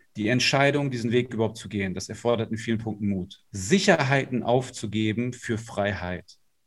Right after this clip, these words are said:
für Freiheiten. Ja, das ist nämlich etwas, was, wo, wo schon die meisten Menschen nicht bereit zu sind. Es ist eine Sicherheit aufzugeben, um eine Freiheit zu bekommen. Das siehst du, das siehst du bei vielen Studenten, die aus der Uni rauskommen und sich sagen, "Okay, welches Joboffer nehme ich?"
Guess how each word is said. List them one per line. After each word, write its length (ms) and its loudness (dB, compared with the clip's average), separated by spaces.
für 140 -10
Freiheiten. 580 -8
Ja, 140 0
das 200 2
ist 100 -4
nämlich 200 0
etwas, 240 -6
was, 200 -12
wo, 300 -2
wo 120 -2
schon 160 0
die 60 4
meisten 300 0
Menschen 260 -2
nicht 120 -6
bereit 300 -4
zu 120 -18
sind. 220 -16
Es 120 -12
ist 100 -14
eine 180 -2
Sicherheit 580 0
aufzugeben, 760 -4
um 160 4
eine 180 4
Freiheit 420 0
zu 140 -12
bekommen. 300 -6
Das 160 -10
siehst 200 -10
du, 120 -4
das 220 -8
siehst 140 -14
du 40 -20
bei 80 -4
vielen 180 -6
Studenten, 480 -2
die 160 -8
aus 120 -8
der 100 -8
Uni 100 -2
rauskommen 480 -2
und 260 2
sich 180 -6
sagen, 200 0
"Okay, 240 -2
welches 300 -4
Joboffer 400 -2
nehme 280 -4
ich?" 180 -10